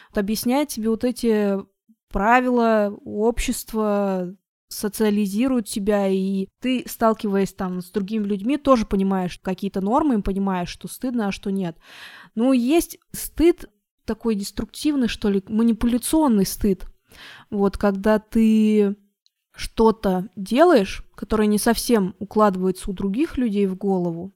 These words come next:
но при этом не вредит, и тебе, ну, вот этот человек тебя в рамочку свою собственную загоняет и говорит: "Слушай, ну, вот так нельзя поступать, потому что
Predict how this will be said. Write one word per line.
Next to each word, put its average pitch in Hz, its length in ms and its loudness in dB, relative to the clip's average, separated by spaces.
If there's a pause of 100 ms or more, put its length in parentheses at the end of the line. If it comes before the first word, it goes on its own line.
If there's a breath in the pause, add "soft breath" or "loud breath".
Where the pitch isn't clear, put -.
но 196 100 -2
при 214 140 0
этом 202 460 0
не 202 180 -2
вредит, 202 580 0 (360)
и - 120 -8
тебе, 214 360 0 (160)
ну, 240 80 0
вот 226 100 0
этот 208 160 -2
человек 226 380 2
тебя 214 320 4
в 208 100 0
рамочку 226 400 2
свою 214 460 2
собственную 196 500 -4
загоняет 202 460 -4
и - 20 -6
говорит: 202 320 -2
"Слушай, 254 300 -4
ну, 208 260 2
вот 190 320 -4
так 302 220 2
нельзя 226 280 4
поступать, 226 600 -2
потому 214 400 -2
что 214 500 2